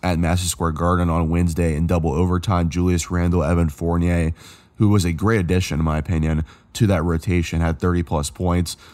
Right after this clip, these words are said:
when they won that game. Uh, easily the best game of the slate on Wednesday. But they are currently eight and a half point favorites over the Magic in Orlando.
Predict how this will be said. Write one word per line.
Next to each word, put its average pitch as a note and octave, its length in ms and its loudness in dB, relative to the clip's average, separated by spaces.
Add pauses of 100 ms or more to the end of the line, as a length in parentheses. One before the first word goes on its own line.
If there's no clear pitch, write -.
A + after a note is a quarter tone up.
(160)
when F2+ 140 0
they F2 120 2
won E2+ 260 2
that D#2+ 220 0
game. E2 320 0
Uh, C2+ 400 -4
easily G#2+ 260 4
the F2 80 0
best F2 240 0
game F2+ 120 -2
of D#2 60 0
the D#2 40 -2
slate E2 240 -4
on D#2 160 0
Wednesday. D#2 500 0 (380)
But F#2+ 200 0
they G#2 120 2
are A2 120 2
currently G2+ 500 -2
eight G2 140 2
and F2 80 -2
a G#2 40 4
half G2 220 2
point D#2+ 240 -2
favorites F#2+ 560 -2 (340)
over G#2+ 240 2
the F#2+ 120 2
Magic F2+ 500 0
in F2+ 160 0
Orlando. F2+ 840 0